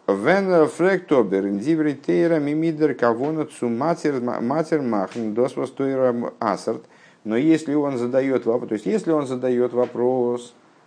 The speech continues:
э, с намерением разобраться, то пускай, э, в-, значит, он дурак, и вопрос этот задает,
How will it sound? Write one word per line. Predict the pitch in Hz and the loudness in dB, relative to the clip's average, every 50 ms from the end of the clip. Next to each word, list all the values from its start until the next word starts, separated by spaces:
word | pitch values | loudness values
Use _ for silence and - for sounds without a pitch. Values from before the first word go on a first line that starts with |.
| _ | _
э, | - - 107 107 110 113 113 113 113 113 | -6 -2 0 2 4 4 4 4 4 2
с | 107 - - - - - - | 2 -2 -6 -14 -14 -10 -6
намерением | 113 110 110 110 123 147 151 139 143 139 139 | -2 0 0 2 2 0 0 0 -2 -2 -2
разобраться, | 147 135 151 156 156 185 202 180 131 - - - - - - - - - - - - - - - - - | 0 0 0 0 2 4 4 4 4 2 -2 -14 -16 -18 -20 -20 -20 -20 -20 -20 -20 -20 -20 -20 -16 -8
то | - 117 | -4 -4
пускай, | 110 - 127 123 - - - 175 202 202 180 131 113 107 113 110 - - - - - _ | -2 0 -2 -4 -4 -2 0 2 4 4 6 6 6 4 2 0 -12 -20 -20 -20 -20 _
э, | - - | -8 -2
в-, | 101 104 104 104 104 104 101 101 101 101 101 101 101 98 98 98 98 98 95 - - - - 101 98 98 | 2 4 6 6 6 6 6 6 6 6 6 4 4 4 2 2 0 0 -4 -6 -12 -18 -16 -16 -12 -6
значит, | - 107 98 104 104 - | -2 -2 -2 -2 -2 -4
он | 131 123 117 110 | -2 -2 -2 0
дурак, | 113 120 120 143 160 143 104 92 - - - - | 2 2 4 4 6 4 4 4 0 -8 -10 -4
и | 104 101 101 98 95 98 95 95 98 95 | -2 0 0 2 0 0 0 -2 -2 0
вопрос | 92 101 101 120 143 147 135 127 | 0 0 0 0 0 -4 -4 -4
этот | 120 113 107 104 | -4 -6 -6 -6
задает, | 107 104 104 104 107 117 127 131 110 - - | -6 -2 0 2 2 2 4 2 2 0 -2